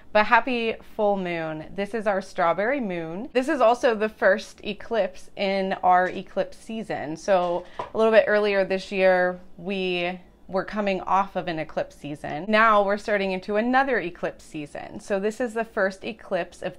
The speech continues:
three that we'll be experiencing here. June twenty-first is gonna be the solar eclipse.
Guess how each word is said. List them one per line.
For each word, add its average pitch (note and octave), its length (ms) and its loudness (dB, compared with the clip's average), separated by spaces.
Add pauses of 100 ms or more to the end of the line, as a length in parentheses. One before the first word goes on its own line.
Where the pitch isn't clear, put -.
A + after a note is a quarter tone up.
three F#3+ 400 -6
that E3 180 -2
we'll E3+ 200 -6
be E3+ 140 -8
experiencing E3+ 880 -8
here. E3+ 440 -6 (240)
June G#3+ 320 -2
twenty-first G3 840 0
is F3 100 -8
gonna G3 220 -2
be F3+ 120 -6
the E3 100 -6
solar E3+ 420 -2
eclipse. - 420 -6